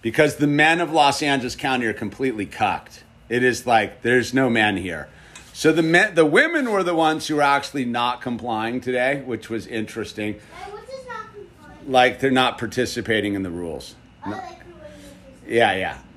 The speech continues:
Speaker 1: Yeah, they aren't wearing their face diapers. So I went, so we went, did that thing, got out of the deal, whatever. And, um, so, the, yeah, the women, dude. And, um,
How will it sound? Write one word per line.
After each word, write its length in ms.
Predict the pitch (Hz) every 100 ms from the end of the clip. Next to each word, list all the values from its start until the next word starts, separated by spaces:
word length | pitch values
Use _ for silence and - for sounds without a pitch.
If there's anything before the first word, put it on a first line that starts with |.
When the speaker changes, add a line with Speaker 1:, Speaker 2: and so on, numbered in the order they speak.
| -
Speaker 1:
Yeah, 220 | 117 95
they 100 | 101
aren't 180 | 110 104
wearing 160 | 104 98
their 80 |
face 280 | 87 90 82
diapers. 440 | - 73 71 76 -
So 240 | - 151 151
I 160 | 143
went, 380 | 143 165 165 170
so 120 | -
we 120 | 170
went, 280 | 185 214 208
did 220 | 151 185
that 300 | 170 160 156
thing, 420 | 160 151 147 147 127 - -
got 260 | 139 143
out 240 | 135 131 131
of 80 |
the 60 | 123
deal, 380 | 107 120 120 117
whatever. 680 | 117 113 110 98 110 110 -
And, 300 | 120 120 117
um, 340 | 113 101 90 85 - - _ _ - - - - -
so, 220 | - - 127
the, 80 |
yeah, 220 | 135 131 117
the 120 | 110
women, 420 | 123 151 165 110
dude. 380 | 92 104 117 107 - _ _ - - - - - - -
And, 300 | 127 131 131
um, 360 | 123 113 101